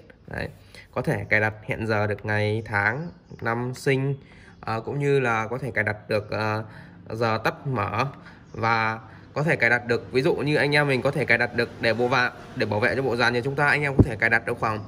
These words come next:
khi mà nguồn điện xuống dưới, ờ, ờ, một trăm vôn hoặc là xuống, ờ, dưới một trăm năm mươi vôn hoặc một trăm sáu mươi vôn là điện nó sẽ tự cắt.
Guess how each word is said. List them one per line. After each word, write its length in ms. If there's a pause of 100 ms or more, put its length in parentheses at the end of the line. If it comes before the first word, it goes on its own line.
(280)
khi 140
mà 100
nguồn 220
điện 220
xuống 300
dưới, 360 (260)
ờ, 200 (400)
ờ, 560
một 180
trăm 220
vôn 320
hoặc 240
là 400
xuống, 420
ờ, 380 (340)
dưới 220
một 160
trăm 180
năm 120
mươi 100
vôn 240
hoặc 120
một 140
trăm 140
sáu 140
mươi 100
vôn 260
là 100
điện 160
nó 60
sẽ 120
tự 220
cắt. 140